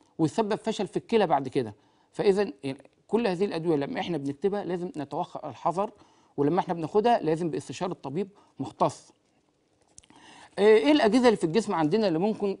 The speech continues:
تتأثر بهذه الأدوية؟ عندنا تلات أجهزة مهمين جدًا هم اللي بيتأثروا بهذه الأدوية. أول جه-، آه، أول حاجة الجلد عندنا، الجلد بيحصل فيه، آه، طفح جلدي،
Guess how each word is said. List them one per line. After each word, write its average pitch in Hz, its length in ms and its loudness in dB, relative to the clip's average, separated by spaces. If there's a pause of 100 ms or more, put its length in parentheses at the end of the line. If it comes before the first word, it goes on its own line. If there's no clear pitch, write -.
(120)
تتأثر 196 580 -4 (220)
بهذه 127 440 0
الأدوية؟ 123 500 -2 (400)
عندنا 214 300 4
تلات 247 280 4
أجهزة 190 300 2
مهمين 165 400 0
جدًا 202 320 0 (300)
هم 190 120 0
اللي 170 100 0
بيتأثروا 180 480 -2
بهذه 139 400 -4
الأدوية. 110 420 -8 (320)
أول 226 320 6
جه-، 165 60 -2
آه، 170 280 0
أول 214 320 2
حاجة 226 320 2
الجلد 135 360 0
عندنا، 107 360 -4 (280)
الجلد 165 280 -2
بيحصل 143 300 -6
فيه، 135 360 -4
آه، 120 500 -8 (100)
طفح 143 260 -6
جلدي، 123 440 -4